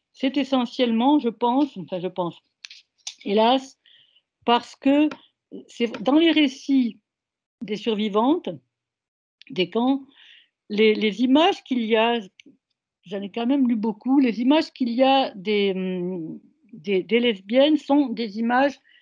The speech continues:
extrêmement stéréotypées. Alors, je vais prendre un seul exemple, on peut en prendre plusieurs,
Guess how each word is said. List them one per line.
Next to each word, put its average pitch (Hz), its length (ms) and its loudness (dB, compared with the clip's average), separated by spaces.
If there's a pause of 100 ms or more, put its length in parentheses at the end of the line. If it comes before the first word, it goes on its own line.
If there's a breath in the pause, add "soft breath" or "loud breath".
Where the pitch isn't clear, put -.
(100)
extrêmement 226 840 0
stéréotypées. 220 880 -2 (480 soft breath)
Alors, 202 180 2
je 202 120 0
vais 240 100 4
prendre 247 340 2
un 220 120 -2
seul 226 200 -4
exemple, 220 600 0 (680 soft breath)
on 202 140 -2
peut 208 80 0
en 202 80 2
prendre 202 240 -2
plusieurs, 254 580 2